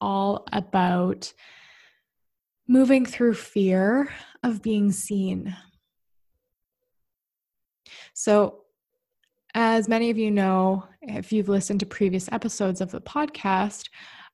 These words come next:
I had spent ten years in the military. I was injured there. And as a result, I was diagnosed with, uh, chronic pain, fibromyalgia, and major depressive disorder. And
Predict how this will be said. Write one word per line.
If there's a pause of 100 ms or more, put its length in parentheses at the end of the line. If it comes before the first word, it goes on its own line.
(100)
I
had
spent
ten
years
in
the
military. (360)
I
was
injured
there. (480)
And
as
a
result,
I
was
diagnosed
with, (100)
uh,
chronic
pain,
fibromyalgia,
and
major
depressive
disorder. (1400)
And